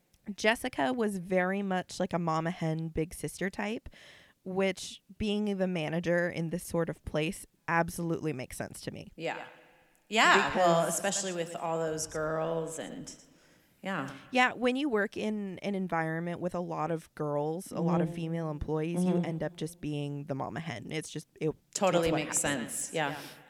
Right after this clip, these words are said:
Speaker 1: So Heather, besides being, like, bright and bubbly, I would kind of describe her as, like, a hurricane of a human. She has this big,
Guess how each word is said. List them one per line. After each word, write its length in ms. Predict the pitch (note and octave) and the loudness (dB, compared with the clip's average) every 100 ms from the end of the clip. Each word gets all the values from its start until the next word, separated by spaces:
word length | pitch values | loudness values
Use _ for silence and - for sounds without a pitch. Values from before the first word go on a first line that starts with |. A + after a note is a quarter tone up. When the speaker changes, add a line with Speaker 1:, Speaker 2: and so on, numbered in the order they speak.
| - _ _ _ _ _ _ - _ | -20 _ _ _ _ _ _ -20 _
Speaker 1:
So 480 | - G#3 G3 F#3 - | -4 0 2 2 0
Heather, 760 | - - C#4+ B3+ A#3+ A#3 A#3+ A#3+ - - - _ | -6 0 2 4 4 4 2 -2 -12 -20 -20 _
besides 520 | A#3+ - B3 B3 G4 | -4 -2 0 0 -2
being, 280 | - B3 A#3 | -6 -4 -2
like, 220 | A3 F#3+ | -4 -4
bright 300 | - F3 F3+ - | 0 0 0 -2
and 200 | F#3 E3 | -4 0
bubbly, 540 | D#3 E3 F3+ A3 C4+ - - - - - _ _ _ _ _ _ _ | 0 0 -2 -2 -4 -8 -20 -20 -20 -20 _ _ _ _ _ _ _
I 160 | - A#3 | 2 4
would 200 | C#4 A3+ | 4 0
kind 240 | B3 B3+ | -2 -2
of 80 | A#3 | 0
describe 520 | G3+ - - F3+ F3+ | -2 -4 0 2 2
her 100 | G3 | 2
as, 120 | F#3+ F#3 | 0 0
like, 180 | F3+ - | -4 -2
a 60 | G3 | -4
hurricane 840 | - G3+ F3 F#3 - G3 F#3+ G3 | -2 2 4 2 0 -2 0 -2
of 160 | G3+ F#3+ | -4 -4
a 40 | |
human. 560 | F3+ F3+ E3+ F3 G3 A#3+ - _ - - _ - A4+ | -4 -2 -2 -2 -2 -4 -8 _ -20 -20 _ -18 -16
She 240 | - - A3+ | -8 -2 0
has 300 | A3 G3+ G#3 | 4 2 2
this 260 | A3+ A3+ - - | 0 0 -2 0
big, 360 | F#3+ G3 F#3+ | 2 2 -4